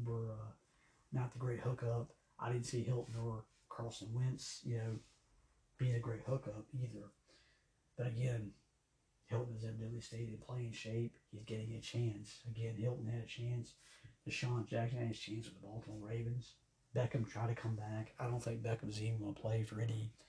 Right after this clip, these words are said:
team this year. I got a feeling Beckham will have to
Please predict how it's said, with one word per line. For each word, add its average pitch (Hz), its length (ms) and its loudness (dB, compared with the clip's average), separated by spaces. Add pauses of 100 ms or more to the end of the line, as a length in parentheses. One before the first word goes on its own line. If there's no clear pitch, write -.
(260)
team 123 320 0
this 120 260 -2
year. 120 300 2 (400)
I 113 80 4
got 113 140 6
a 101 40 -2
feeling 117 280 2
Beckham 110 380 0 (180)
will 101 100 -6
have 110 220 -2
to 104 100 -6